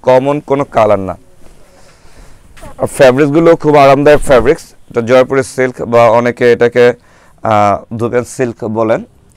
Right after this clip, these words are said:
এগুলো খুব সুন্দর কাপড়, সফট কাপড়, এবং প্রতিটা কাপ-, এখানে এই কালারের সাথে মে-, মিল, মিল রেখে এখানে আবার ইনার কাপড়ও দেয়া রয়েছে, অ্যাটাচ করা রয়েছে। শুধু just আপনার মেজারমেন্ট দিয়ে তৈরি করে নেবেন। এবং এখানে দেখতে পাচ্ছেন গলার ডিজাইন দেয়া রয়েছে এবং বুকের ডিজাইনটা করা রয়েছে। এখানে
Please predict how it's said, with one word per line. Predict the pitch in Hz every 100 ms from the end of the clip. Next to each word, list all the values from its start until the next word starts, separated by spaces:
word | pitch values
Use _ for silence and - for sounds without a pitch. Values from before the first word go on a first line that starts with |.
| _ -
এগুলো | 120
খুব | -
সুন্দর | - 165 156 147 -
কাপড়, | 117 107
সফট | - - 127 -
কাপড়, | 110 110
এবং | 113
প্রতিটা | 131 131 143
কাপ-, | 139 135 -
এখানে | - 117 127 135 -
এই | 123 - _
কালারের | 123 123 127
সাথে | 131 131
মে-, | 123 123 -
মিল, | 123 127 120
মিল | 123 131 131
রেখে | 127 151
এখানে | 135 120
আবার | 120 123
ইনার | 127 120 120
কাপড়ও | 113 123 135
দেয়া | 131 120 117
রয়েছে, | 95 101
অ্যাটাচ | 104 110
করা | - 117 95
রয়েছে। | 90 85 87 - _ _
শুধু | - 147 151 135
just | 151 147
আপনার | 123 135
মেজারমেন্ট | 131 127 131 135 131
দিয়ে | 151 147
তৈরি | 151 143
করে | 135 107
নেবেন। | 87 69 - _ _ _ _ _
এবং | 127 139
এখানে | 135 151
দেখতে | 147 143 147
পাচ্ছেন | 147 170 143
গলার | 127 135 135
ডিজাইন | 127 127 131 123
দেয়া | 139
রয়েছে | 123 123
এবং | 135 120
বুকের | 120 117 120
ডিজাইনটা | 117 123 120
করা | 117 117 113
রয়েছে। | 110 120
এখানে | 110 120